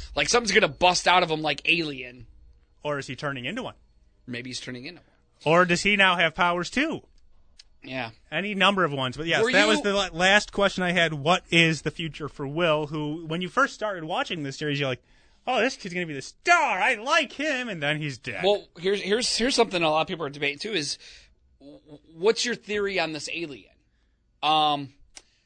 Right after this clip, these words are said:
Speaker 1: is the alien something from another planet that k-, just happened to come into this town? Or did the lab maybe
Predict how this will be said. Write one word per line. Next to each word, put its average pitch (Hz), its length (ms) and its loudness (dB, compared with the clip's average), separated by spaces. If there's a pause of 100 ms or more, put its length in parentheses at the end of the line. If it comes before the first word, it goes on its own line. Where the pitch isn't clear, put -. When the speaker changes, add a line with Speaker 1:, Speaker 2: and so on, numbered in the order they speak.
(260)
Speaker 1:
is 175 160 0
the 190 280 0
alien 208 460 -2 (220)
something 190 720 0
from 175 420 0
another 156 360 -2
planet 233 800 0
that 170 220 4 (160)
k-, - 120 -10 (140)
just 185 240 4
happened 175 320 2
to 160 60 -10
come 175 200 -6
into 170 160 -8
this 151 220 -6
town? 180 360 -4 (360)
Or 190 460 6 (340)
did 165 140 -6
the 151 100 2
lab 170 640 2 (500)
maybe 175 400 -2